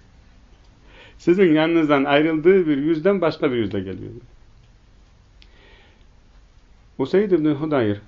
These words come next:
onların meclisinin, oturdukları yerin yanına gelince başlarına dikiliyor ve, e, Sa'd ona diyor ki, "Ne yaptın? Yani ne iştesin?" diye sorunca,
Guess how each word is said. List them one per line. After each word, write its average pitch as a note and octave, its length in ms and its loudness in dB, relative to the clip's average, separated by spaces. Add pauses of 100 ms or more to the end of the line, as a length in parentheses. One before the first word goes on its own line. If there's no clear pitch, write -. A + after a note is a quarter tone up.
(360)
onların D3+ 420 0
meclisinin, C3+ 760 -4 (720)
oturdukları C3+ 600 -4
yerin G#2+ 360 -4 (380)
yanına A#2 360 -2
gelince G#2+ 460 -4
başlarına G#2+ 500 -4
dikiliyor C#3 460 -2 (2250)
ve, E3+ 400 4 (420)
e, C3+ 260 2
Sa'd D#3+ 500 -2
ona C#3+ 300 -2
diyor G3 180 -4
ki, C#3 200 -2
"Ne F3+ 100 4
yaptın? C3 380 -2 (640)
Yani C#3+ 280 -2 (120)
ne D3+ 240 2
iştesin?" A#2 640 -2 (360)
diye A2+ 200 -2
sorunca, D#3 560 -2